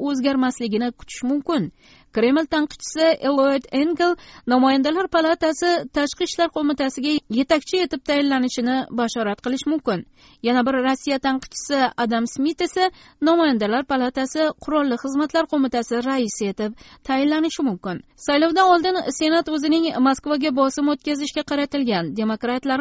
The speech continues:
ham respublikachilar ham qo'llagan sa'y harakatlarida muhim o'rin tutgan shaxsdan ayrildi. Senat tashqi ishlar qo'mitasi raisi Bob Corker oraliq saylovda qatnashmaslikka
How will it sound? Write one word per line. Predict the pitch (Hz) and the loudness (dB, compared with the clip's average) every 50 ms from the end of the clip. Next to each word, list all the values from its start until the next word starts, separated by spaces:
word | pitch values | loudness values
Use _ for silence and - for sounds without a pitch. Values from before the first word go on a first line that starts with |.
| - | 0
ham | - 277 277 269 - - 233 | 0 0 0 0 0 0 -2
respublikachilar | 254 247 - - 339 302 320 330 - 320 294 - - 254 254 269 262 - | -2 -2 -4 -6 -6 -4 -4 -4 -2 -4 -4 -2 -2 -2 -2 -2 -2 -2
ham | 311 311 311 - | -4 -2 -2 -2
qo'llagan | 294 277 269 269 247 277 294 294 - | 0 0 0 0 0 0 -2 -2 -2
sa'y | - 233 202 220 269 - | -2 -2 -2 -2 -2 -2
harakatlarida | - 330 339 339 - 339 - 330 320 311 302 254 330 349 339 - - - - - - 240 | -2 -2 -2 -2 -2 -4 -2 -2 -2 -2 0 0 0 0 -2 -4 -10 -20 -20 -6 -4 -2
muhim | 254 - - 381 415 370 | -2 0 0 0 0 2
o'rin | 349 339 349 339 - | 2 2 2 0 -4
tutgan | - - - 294 294 320 320 294 - - - - | -6 -6 -4 -2 0 0 0 -2 -6 -8 -6 -4
shaxsdan | - 294 294 - - - - 349 311 262 208 | -4 -4 -4 -4 -6 -4 -2 0 2 2 0
ayrildi. | 202 185 185 190 185 165 175 170 165 - _ _ _ - - - - - - - | 0 -2 -2 -2 -2 -2 -2 -4 -4 -6 _ _ _ -20 -20 -20 -20 -20 -8 -2
Senat | 302 302 311 349 339 339 285 - 262 - - | 0 2 2 2 2 0 -2 -4 -4 -2 -2
tashqi | 302 294 - - 339 311 | -2 -2 -2 -4 -4 -4
ishlar | - - 339 320 311 - | 0 0 0 0 2 2
qo'mitasi | 302 294 277 269 - 277 269 - 294 277 | 0 0 0 0 -2 -2 -2 -2 -2 -2
raisi | 277 269 277 262 - 302 285 277 269 247 233 226 226 240 | 0 -2 -2 -2 -2 -2 0 0 0 -2 -2 -4 -2 0
Bob | 285 262 254 - - - | 0 0 0 -2 -4 -2
Corker | - 269 277 285 - - 339 339 359 349 - - - - - - 262 | 0 0 0 0 -2 -2 -2 -2 -2 -4 -8 -14 -20 -20 -6 -2 0
oraliq | 277 285 269 254 277 311 - - | 2 4 4 2 0 -2 -2 0
saylovda | 349 330 320 311 254 294 302 - | 0 2 2 0 0 -2 -4 -4
qatnashmaslikka | - 320 - - 330 311 - 269 254 247 - 214 208 - - 220 233 | -6 -6 -4 -4 -4 -4 -2 -2 -4 -4 -4 -6 -10 -8 -6 -6 -6